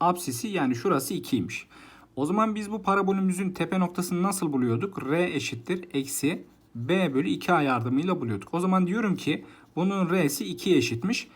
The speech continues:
Hemen bu parabolden bu ifadeyi bulalım. E, R diyorum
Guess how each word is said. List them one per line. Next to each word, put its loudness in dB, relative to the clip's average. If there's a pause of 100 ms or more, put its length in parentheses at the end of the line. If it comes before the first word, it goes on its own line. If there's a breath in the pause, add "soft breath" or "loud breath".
(160 loud breath)
Hemen 0
bu -2
parabolden 4
bu 2
ifadeyi 2
bulalım. 2 (560 loud breath)
E, 0 (340)
R 2
diyorum 2